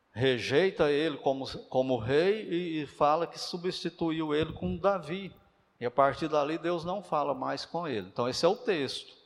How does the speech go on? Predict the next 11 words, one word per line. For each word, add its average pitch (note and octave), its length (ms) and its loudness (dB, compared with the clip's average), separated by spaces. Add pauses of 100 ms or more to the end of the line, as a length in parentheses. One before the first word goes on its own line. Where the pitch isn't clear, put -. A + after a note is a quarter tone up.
aqui A2 400 -10
no A#2 200 -6
livro B2 300 -2
de B2 380 -6 (400)
primeiro C3+ 400 4
Samuel. C3 680 0 (120)
Deus C3 360 2
tá C#3+ 100 0
de C3+ 140 -4
comunhão D3 520 0
cortada C#3+ 880 -2